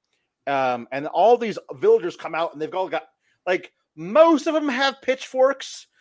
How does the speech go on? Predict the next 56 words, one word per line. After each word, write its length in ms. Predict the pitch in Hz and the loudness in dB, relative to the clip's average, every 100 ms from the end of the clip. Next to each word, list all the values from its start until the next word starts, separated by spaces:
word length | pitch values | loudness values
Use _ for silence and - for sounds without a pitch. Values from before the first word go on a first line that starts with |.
| _ _ - | _ _ -4
but 160 | 214 - | -4 -2
some 260 | - 240 | -2 0
of 80 | 277 | 0
'em 120 | 262 | -2
have, 260 | 196 220 202 | 0 0 0
like, 200 | 196 - | -2 -4
Soviet-era 960 | - 190 208 226 220 233 180 196 208 | -8 -2 -2 0 2 2 2 0 0
rifles, 680 | 170 151 180 233 233 - - - _ _ _ _ - | -2 -2 -2 2 0 0 -12 -14 _ _ _ _ -2
and 180 | 196 202 | 0 2
they're, 120 | 214 | 2
like, 260 | 214 214 208 | 4 2 0
uh, 460 | 160 - _ 139 | -12 -14 _ -14
p-, 80 | 190 196 | -14 -8
pointing 260 | 196 220 220 | -6 -4 -4
it. 100 | 202 | -4
There's 180 | 214 277 | -4 -4
a 40 | |
standoff, 680 | - 190 156 147 135 156 - _ _ - | -8 -6 -4 -2 -4 -4 -10 _ _ -8
and 80 | 170 | -2
it's 60 | |
like, 160 | 165 - | -2 -2
"I'm 140 | 143 185 | -4 -4
just 180 | 226 - | -6 -6
here 120 | 170 | -8
for 120 | 131 | -6
the 100 | 120 | -10
bag," 460 | 92 117 107 92 _ _ _ | -6 -6 -6 -10 _ _ _
says 280 | _ 101 - | _ -18 -16
Knox. 400 | 101 90 - - _ _ _ _ _ - | -20 -20 -20 -20 _ _ _ _ _ -18
Like, 160 | 117 - | -18 -14
"The 80 | 123 | -14
bag?" 600 | - 120 160 277 277 208 _ _ _ - | -6 0 2 2 0 -8 _ _ _ -2
John 220 | 247 269 | -2 -2
Cena 220 | 269 233 | -4 0
runs 320 | 214 254 175 | 0 0 2
in, 140 | 220 214 | 0 0
puts 180 | 277 | -4
the 60 | 262 | 2
phone 160 | 240 233 | 2 2
in 20 | |
the 60 | |
bag, 200 | 214 214 | 2 2
and 120 | 170 143 | 0 -12
throws 360 | - 247 269 | -2 0 2
the 80 | 214 | 2
bag 300 | 180 190 - | 4 4 2
to 60 | - | -10
him. 120 | 120 | -6
"Now 200 | 170 143 | -4 -4
go, 340 | 147 147 92 - | -2 -2 -4 -8
get 140 | 151 | -6
out 140 | 139 | -4
of 40 | 113 | -8
here." 200 | 92 73 117 | -16 -20 -12
It's 80 | |
like, 260 | 123 110 | -10 -10